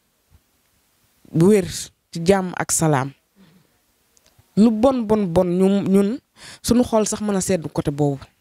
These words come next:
Ndax nga jur doom rek, mu toll, toll ni mu war a toll, mënalul boppam dara, dafa metti. Te Yàlla may na ko tout tànk. Ñu ñaan Yàlla suñu borom. Xale bi Yàlla na ko Yàlla wéral. Te vidéo bi képp ku ko dégg,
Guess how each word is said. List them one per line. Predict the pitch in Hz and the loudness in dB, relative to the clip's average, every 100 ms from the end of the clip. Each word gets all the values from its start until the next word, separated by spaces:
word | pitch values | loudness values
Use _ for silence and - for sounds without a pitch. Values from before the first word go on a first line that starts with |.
| _ _ - - | _ _ -20 -6
Ndax | 190 214 | -2 0
nga | 240 | 0
jur | 254 | 0
doom | 202 220 185 | 0 0 2
rek, | 175 180 - - _ _ _ - _ _ _ _ _ _ - | -2 -4 -8 -20 _ _ _ -20 _ _ _ _ _ _ -4
mu | 190 226 240 220 - | 2 2 2 -2 -2
toll, | 254 226 220 - 123 - | 2 2 0 -4 -6 -2
toll | 269 254 220 | 0 2 0
ni | 214 | 2
mu | 233 233 | 2 2
war | 220 | 2
a | |
toll, | 202 202 175 | 0 2 2
mënalul | 175 233 226 180 | 2 0 2 0
boppam | 180 - 160 | -2 -4 -8
dara, | 165 156 | -6 -6
dafa | 156 175 | -4 -2
metti. | 165 151 - - _ _ 190 - | -2 -2 -6 -10 _ _ -20 -8
Te | 175 175 | 0 2
Yàlla | 175 170 | 2 0
may | 165 170 | -2 -4
na | 165 | -6
ko | 165 | -10
tout | 160 - | -16 -8
tànk. | 165 160 - _ _ 180 180 - _ _ _ _ 165 | -8 -8 -12 _ _ _ -20 -20 _ _ _ _ 0
Ñu | |
ñaan | 180 180 170 | 2 2 2
Yàlla | 165 156 | 0 -2
suñu | - 165 | -4 -2
borom. | 156 156 - _ - - - - _ _ _ _ _ _ - - - - | -2 -2 -6 _ -6 -6 -6 -10 _ _ _ _ _ _ -14 -14 -14 -2
Xale | 180 175 | 0 2
bi | 170 | 2
Yàlla | 175 170 | 2 0
na | |
ko | 165 160 | -2 0
Yàlla | 156 147 | 2 2
wéral. | 147 143 143 - - 180 196 151 - | 2 0 -2 -8 -16 -20 -20 -20 -6
Te | 196 180 | 0 2
vidéo | 202 196 196 180 | 2 2 4 2
bi | 165 170 | 2 -2
képp | - 247 220 | -2 -4 -4
ku | 214 | -4
ko | 202 | -2
dégg, | 175 160 | 0 -2